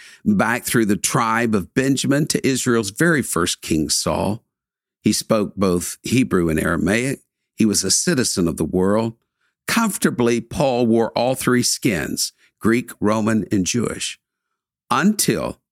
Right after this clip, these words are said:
Paul met heaven on the Damascus Road. And a blinding light from heaven opened Paul's eyes.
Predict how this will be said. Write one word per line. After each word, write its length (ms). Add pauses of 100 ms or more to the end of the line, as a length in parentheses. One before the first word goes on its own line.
Paul 280
met 180
heaven 480 (340)
on 180
the 100
Damascus 680
Road. 320 (540)
And 140
a 40
blinding 540
light 320
from 160
heaven 500
opened 400
Paul's 540
eyes. 480